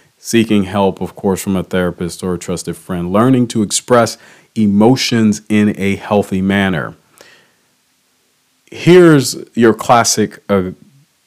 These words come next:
aggressor. Sam. He always uses words and actions to intimidate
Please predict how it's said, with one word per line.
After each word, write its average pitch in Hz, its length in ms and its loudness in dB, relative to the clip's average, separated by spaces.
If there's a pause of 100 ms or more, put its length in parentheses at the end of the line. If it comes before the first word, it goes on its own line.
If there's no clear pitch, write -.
(140)
aggressor. 92 1000 -2 (2250)
Sam. 95 520 0 (960)
He 220 300 0
always 202 640 4
uses 151 360 4
words 127 320 2
and 104 180 -2
actions 113 420 -2
to - 200 -4
intimidate 180 920 2